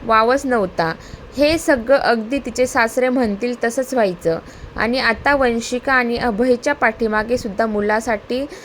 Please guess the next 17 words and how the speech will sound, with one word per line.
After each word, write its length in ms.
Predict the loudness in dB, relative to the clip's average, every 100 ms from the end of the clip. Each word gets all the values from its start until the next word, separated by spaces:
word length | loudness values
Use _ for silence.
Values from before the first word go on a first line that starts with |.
| -20 -6 0
तगादा 440 | 2 4 4 2
लावलेलाच 800 | 2 4 4 2 2 2 0 0
होता. 440 | -2 0 0 0 -2 -10 -20 -20 -20 -20 -20 -20 -2
वंशिकाला 720 | 2 2 2 -2 0 2 0
तर 220 | 0 0
माहेरी 580 | 2 2 2 2 2 0
जायला 440 | 0 2 2 0 -4
सुद्धा 280 | -2 0
वेळ 280 | 2 2 2
नव्हता, 500 | 0 -2 -2 -4 -4 -8 -16 -18 -18 -20 -20 -4 2
कारण 280 | 4 2 0
तिला 240 | 0 2 2
मग 320 | 2 0 0 2
अभयची 560 | 2 6 4 4 0
काळजी 520 | 0 2 4 2 0 4
लागून 560 | 4 4 0 -2 -2
राहायची, 720 | 0 2 4 2 -2 -8 -8